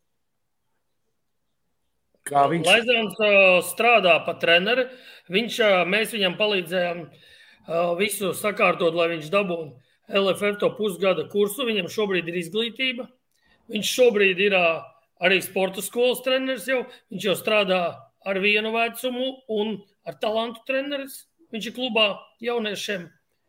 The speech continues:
Speaker 2: Un plus viņš spēlē, bet nākotnē mēs viņu izskatām kā treneri vienpadsmit uz vienpadsmit futbolā, vismaz kā asistentu. Jo es ar viņu kaut kad pagājušajā nedēļā vēl runāju, viņš saka, "Jāni, es gribu palikt un es gribu sākt trenēt."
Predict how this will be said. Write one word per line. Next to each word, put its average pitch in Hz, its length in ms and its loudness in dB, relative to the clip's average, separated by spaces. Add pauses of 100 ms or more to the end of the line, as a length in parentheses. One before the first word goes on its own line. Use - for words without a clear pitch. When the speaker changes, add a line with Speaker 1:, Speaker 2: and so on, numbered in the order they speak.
(420)
Speaker 2:
Un 131 140 -16
plus 208 260 0
viņš 240 240 -6
spēlē, 269 440 0
bet 185 120 -8
nākotnē 220 560 -2
mēs 233 160 -4
viņu 220 160 -8
izskatām 202 400 -10
kā 175 160 -6
treneri 190 460 -6 (380)
vienpadsmit 185 580 2
uz 160 80 -6
vienpadsmit 196 420 -4
futbolā, 180 480 -4
vismaz 165 240 -6
kā 196 220 -2
asistentu. - 560 -14 (320)
Jo 185 80 -2
es 180 100 -4
ar 185 80 2
viņu 180 140 0
kaut 185 100 2
kad 180 160 -2
pagājušajā 190 320 2
nedēļā 180 220 -2
vēl 180 100 0
runāju, 226 360 0 (280)
viņš 143 140 -14
saka, 170 160 -2
"Jāni, 202 240 0
es 160 100 -10
gribu 180 220 -8 (100)
palikt 233 320 0
un 190 100 -8
es 165 140 -12
gribu 190 240 -10
sākt 170 320 -12
trenēt." 147 320 -18